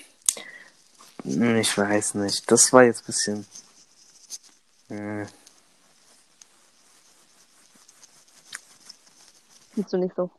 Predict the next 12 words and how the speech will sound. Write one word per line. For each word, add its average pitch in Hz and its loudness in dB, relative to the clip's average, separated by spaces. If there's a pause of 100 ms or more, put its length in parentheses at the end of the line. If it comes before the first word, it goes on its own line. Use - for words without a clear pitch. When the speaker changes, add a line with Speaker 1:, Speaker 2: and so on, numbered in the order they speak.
(420)
Speaker 1:
Nein. 110 -6 (400)
Speaker 2:
<laughs> - -8 (2250)
Speaker 1:
Religion, 110 0 (180)
es 107 4
gibt - 2
ja 120 6 (100)
Gesetze 127 4
für - -2
Re-, 98 2
Re-, 113 4 (260)
Religionsfreiheit 120 -2
und 131 -8